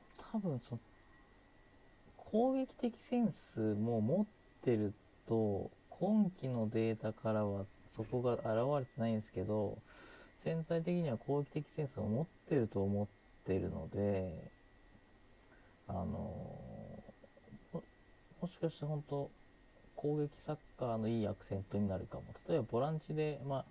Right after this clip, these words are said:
米の相方なのか、稲の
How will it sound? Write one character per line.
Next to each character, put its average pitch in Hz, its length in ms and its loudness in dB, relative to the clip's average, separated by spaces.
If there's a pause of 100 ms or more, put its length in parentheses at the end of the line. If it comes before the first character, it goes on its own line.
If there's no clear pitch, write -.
(480)
米 123 600 0
の 104 100 0
相 98 140 0
方 101 240 -4
な 90 80 -2
の - 80 -6
か、 - 200 -6
稲 107 140 2
の 90 180 0